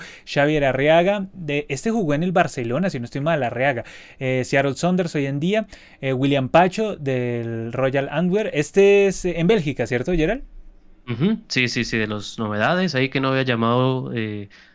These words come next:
Speaker 2: recientemente Alfaro, ahí lo está probando.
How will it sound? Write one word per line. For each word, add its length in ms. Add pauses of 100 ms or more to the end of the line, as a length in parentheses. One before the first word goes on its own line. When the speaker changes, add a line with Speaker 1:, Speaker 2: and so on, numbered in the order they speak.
Speaker 2:
recientemente 840
Alfaro, 460
ahí 160
lo 80
está 160
probando. 320